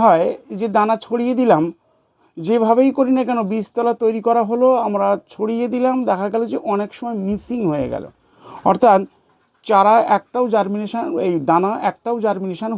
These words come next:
হলো না। এই যে জার্মিনেশন হলো না, তার দুটো কারণ থাকে। একটা হচ্ছে আপনার দানা যদি সঠিক না থাকে,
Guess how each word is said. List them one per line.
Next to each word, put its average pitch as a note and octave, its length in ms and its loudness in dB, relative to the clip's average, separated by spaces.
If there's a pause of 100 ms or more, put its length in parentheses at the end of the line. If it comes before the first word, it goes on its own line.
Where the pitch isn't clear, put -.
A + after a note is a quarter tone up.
হলো D3+ 300 0
না। C#3+ 80 -2 (960)
এই A#3+ 100 10
যে C4 100 8 (100)
জার্মিনেশন B3 500 4 (120)
হলো A3+ 220 4
না, G#3 140 4 (180)
তার A3+ 120 -2 (100)
দুটো A#3+ 180 -2 (120)
কারণ G#3 220 0 (100)
থাকে। D3+ 200 -4 (260)
একটা - 280 -8
হচ্ছে A#3+ 260 -6 (440)
আপনার A3+ 300 0 (180)
দানা G#3 240 2 (160)
যদি B3 180 0 (140)
সঠিক A#3+ 320 -6 (180)
না G3 80 0 (120)
থাকে, F3 220 -6